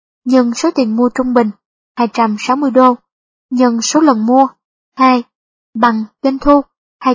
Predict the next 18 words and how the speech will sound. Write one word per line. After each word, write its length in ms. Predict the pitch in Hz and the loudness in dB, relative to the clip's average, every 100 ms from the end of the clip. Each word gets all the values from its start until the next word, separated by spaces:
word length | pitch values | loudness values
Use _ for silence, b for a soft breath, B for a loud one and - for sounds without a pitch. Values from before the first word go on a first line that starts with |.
| 240 | -2
trăm 220 | 247 226 | -2 -2
sáu 220 | 226 247 269 | -4 -4 -2
mươi 180 | 330 | -2
ngàn 260 | 247 226 208 | -2 -4 0
đô, 220 | 240 254 247 _ _ _ _ - | 2 2 0 _ _ _ _ -6
nhân 320 | 247 240 226 - | -2 -2 -2 -2
tỷ 100 | 247 | 0
lệ 240 | 247 196 | 0 0
lợi 220 | 196 190 | -2 -2
nhuận, 300 | 196 202 185 - - _ _ _ | -2 -4 -6 -12 -20 _ _ _
hai 160 | - 240 | -4 -2
mươi 120 | 240 | -2
sáu 220 | - 240 285 | -4 -6 -6
phần 100 | 262 208 | -6 -2
trăm, 240 | 247 247 233 _ _ _ _ - | 0 0 -4 _ _ _ _ -2
bằng 280 | 220 208 202 | -2 -2 -4
lợi 200 | 202 196 | -4 -2
nhuận, 320 | 208 208 190 | -2 -2 -4